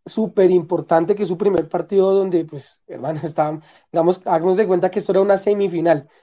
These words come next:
que era la semifinal de vuelta, entonces, claro, difícil, digamos, para él, pero creo que la leyó bien Gamero, eh, y ya,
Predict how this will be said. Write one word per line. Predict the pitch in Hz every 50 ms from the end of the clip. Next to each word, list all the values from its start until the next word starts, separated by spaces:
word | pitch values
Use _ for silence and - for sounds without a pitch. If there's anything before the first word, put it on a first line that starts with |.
| _ _
que | -
era | 143 170
la | 196
semifinal | 190 208 196 190 170 180 165 156 151
de | 151 180 180
vuelta, | 196 202 214 208 - 226 226 226 - _ _ _ _ _ _ _
entonces, | - 175 160 156 175 180 180 - _ _ _ _ _ _
claro, | - 165 160 160 143 135 - _ _ _ _ -
difícil, | 170 156 147 165 165 156 147 185 196 185 - 226
digamos, | 220 226 190 175 180 175
para | - 214 214 208 175 165
él, | 175 208 240 214 185 -
pero | 190 185 180 170 170 160 160 160 156 147 - _ _ _
creo | - 180 175 175
que | 190 208
la | 208
leyó | 208 190 180 151 165 160 160
bien | 180 185 185 185 190 208 214
Gamero, | 208 165 185 185 185 196 202 214 233 254 269 - _ _ _ _ _ _ _ _ -
eh, | 196 175 175 175 170 170 170 170 170 170 170 170 170 165 170 170 - _ _ _ -
y | 208 165
ya, | 156 196 190 170 156 - _